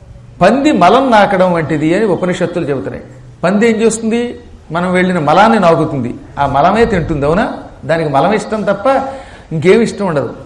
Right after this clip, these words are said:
మీరు పన్నీరు దాని ముక్కు దగ్గర పోస్తే చిచ్చి అని కన్నీరు పెట్టుకుంటుంది. పంది ముక్కు దగ్గర పన్నీరు పోయండి, అబ్బా బాబోయ్, దానికి ఎంత బాధ కలుగుతుందో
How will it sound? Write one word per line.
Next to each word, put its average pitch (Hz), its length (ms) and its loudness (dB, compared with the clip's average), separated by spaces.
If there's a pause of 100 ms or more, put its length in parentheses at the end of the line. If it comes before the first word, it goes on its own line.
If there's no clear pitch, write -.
(400)
మీరు 151 120 0
పన్నీరు 180 480 2
దాని 226 160 6
ముక్కు 202 180 0
దగ్గర 247 160 4
పోస్తే 214 260 2
చిచ్చి 320 600 4
అని 262 100 2
కన్నీరు 233 380 4
పెట్టుకుంటుంది. 175 580 2
పంది 190 340 0
ముక్కు 247 220 0
దగ్గర 233 260 2
పన్నీరు 233 420 2
పోయండి, 208 460 2 (1040)
అబ్బా 135 240 0
బాబోయ్, 135 320 4
దానికి 190 220 2
ఎంత 131 160 -4
బాధ 226 240 2
కలుగుతుందో 208 760 2